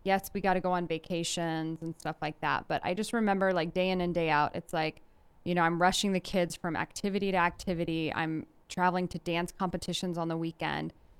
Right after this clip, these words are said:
And I just, I just asked myself, is there all, is this all there is for us?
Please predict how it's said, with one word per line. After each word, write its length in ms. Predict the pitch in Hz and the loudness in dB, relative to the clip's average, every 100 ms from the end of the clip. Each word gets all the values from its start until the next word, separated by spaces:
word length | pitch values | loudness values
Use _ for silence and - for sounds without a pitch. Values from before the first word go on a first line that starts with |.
| - | -8
And 100 | 180 | 0
I 80 | 180 | 0
just, 260 | 190 226 - - - - | 0 -4 -6 -18 -20 -4
I 60 | 180 | -2
just 180 | 214 - | 0 0
asked 260 | 220 - | 0 0
myself, 280 | 175 - - | -4 -2 -4
is 160 | 185 175 | -4 0
there 240 | 208 - | 2 2
all, 200 | 175 - - | 2 -2 -2
is 140 | 196 | -4
this 200 | 220 226 - | -2 -2 2
all 180 | 202 208 | 4 4
there 200 | 208 - | 2 2
is 200 | 180 165 - - | 0 0 -4 -6
for 180 | - | -4
us? 180 | - - | -2 -4